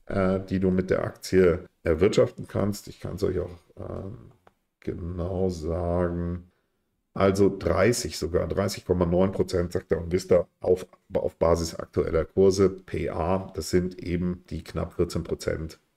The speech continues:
äh, die du erwirtschaften kannst. Das offensivere Produkt.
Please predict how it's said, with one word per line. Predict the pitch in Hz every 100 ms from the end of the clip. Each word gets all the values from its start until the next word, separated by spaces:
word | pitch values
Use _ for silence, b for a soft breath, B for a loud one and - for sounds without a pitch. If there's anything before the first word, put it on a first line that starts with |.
| _
äh, | 87 55 71 -
die | 80
du | 78 82 - _ _ -
erwirtschaften | 76 76 - - -
kannst. | - - - - _ _ _ _
Das | - - - _ _ _ -
offensivere | - 220 165 90 78 80 -
Produkt. | - - - - - -